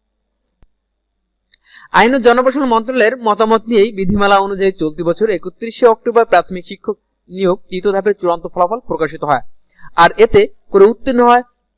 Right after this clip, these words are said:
ছয় হাজার পাঁচশো একত্রিশ জন পরীক্ষার্থী।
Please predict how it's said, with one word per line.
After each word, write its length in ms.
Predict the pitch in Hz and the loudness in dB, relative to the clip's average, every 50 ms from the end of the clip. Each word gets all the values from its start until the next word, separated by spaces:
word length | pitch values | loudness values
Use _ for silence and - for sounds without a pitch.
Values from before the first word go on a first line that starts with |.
| _ | _
ছয় 160 | - - 175 175 | -4 -2 0 0
হাজার 380 | 180 170 156 175 170 170 165 | 0 2 4 4 2 2 2
পাঁচশো 460 | - - 135 139 - - - 160 165 - - | 0 -4 -4 -4 -6 -6 -6 -6 -6 -4 -6
একত্রিশ 680 | 208 196 - 220 - _ - - - 196 208 202 180 | -8 -8 -8 -10 -12 _ -10 -10 -8 -8 -10 -10 -10
জন 160 | 104 202 202 | -10 -12 -12
পরীক্ষার্থী। 540 | 190 - 156 131 117 - - 117 - - - | -10 -10 -10 -10 -10 -12 -12 -12 -12 -14 -16